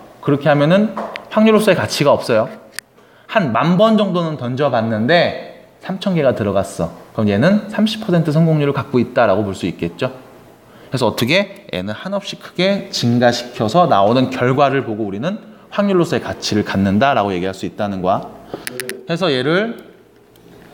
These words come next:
리미트 N이 무한대가 됐을 때 그때 N번 시행해져. 그중에 성공하게 되는 사-, 확률, 아, 성공하는 경우의 수 A.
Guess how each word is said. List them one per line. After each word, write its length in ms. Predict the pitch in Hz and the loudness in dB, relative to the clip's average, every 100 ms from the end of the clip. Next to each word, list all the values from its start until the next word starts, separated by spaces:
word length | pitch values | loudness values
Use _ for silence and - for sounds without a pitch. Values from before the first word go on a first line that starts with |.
| - - | -20 -2
리미트 480 | 113 147 165 165 135 | 2 4 4 2 2
N이 280 | 117 117 | 4 4
무한대가 580 | 101 107 139 147 135 117 | 2 4 4 2 2 2
됐을 400 | 107 98 101 90 | 0 0 -4 -2
때 480 | 131 165 220 - - - - - | 0 2 2 0 -12 -20 -20 -8
그때 720 | 131 127 - 151 185 - - | -6 -6 -2 2 4 2 0
N번 420 | 113 143 170 175 | 0 2 4 2
시행해져. 840 | 170 160 147 139 123 185 185 - - - - - - _ | 2 0 0 -2 2 2 2 -6 -18 -20 -20 -20 -20 _
그중에 480 | 131 117 147 175 185 | -2 2 4 4 2
성공하게 540 | 185 226 214 202 175 | 2 4 4 4 4
되는 280 | 160 147 147 | 2 0 -2
사-, 140 | 170 165 - | -4 -10 -8
확률, 420 | - 190 190 202 | -2 2 4 2
아, 200 | - - - | 0 -2 -2
성공하는 560 | 202 208 202 180 175 | 2 4 6 6 4
경우의 260 | 170 113 110 | 2 2 2
수 140 | 110 113 | 0 0
A. 280 | 107 87 | 0 -2